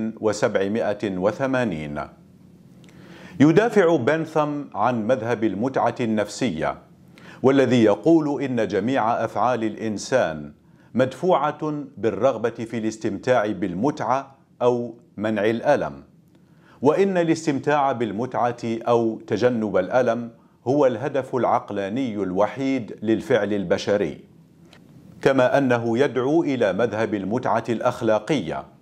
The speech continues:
والذي ينص على أن صحة أو خطأ الفعل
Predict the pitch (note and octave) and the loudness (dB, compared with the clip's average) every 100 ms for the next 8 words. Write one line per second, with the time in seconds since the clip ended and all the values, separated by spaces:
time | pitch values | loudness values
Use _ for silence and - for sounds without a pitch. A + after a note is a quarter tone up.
0 | _ _ - - F3+ F3 D3 B2 A2+ G#2 | _ _ -20 0 2 4 0 2 0 0
1 | D#3+ - G#2 E2+ G2+ G#2 E2+ B2+ G#2+ F#2 | -2 -4 -2 0 2 0 0 -2 -2 -4
2 | - E3+ - G#2 G#2 G#2 F#2+ - D3+ A2+ | -4 -4 -4 -4 -4 -2 -4 -2 -2 -2
3 | G#2 G2 - D#3 C#3+ C#3+ | -2 -6 0 0 0 -4